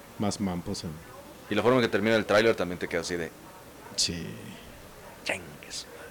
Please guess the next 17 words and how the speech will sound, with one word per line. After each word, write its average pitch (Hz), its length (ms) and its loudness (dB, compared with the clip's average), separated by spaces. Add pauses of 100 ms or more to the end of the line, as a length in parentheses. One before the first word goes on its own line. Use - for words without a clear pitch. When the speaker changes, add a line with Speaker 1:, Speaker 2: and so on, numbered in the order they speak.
(1600)
Speaker 1:
Se - 140 -4
andan 107 220 0
tentando 107 640 2 (340)
Speaker 2:
Sí, 87 240 -2
Speaker 1:
su 104 100 2
Speaker 2:
su, 110 60 4
Speaker 1:
lado 107 240 2
Speaker 2:
su - 80 -4
Speaker 1:
oscuro. 95 260 -2
Speaker 2:
lado 107 140 2
oscuro. - 460 -2
<laughs> - 160 -4
Speaker 1:
Los 107 200 2
niños, 131 520 2 (480)
los 107 160 -2
primos. 131 500 2 (1400)
Speaker 2:
Eh. 254 180 0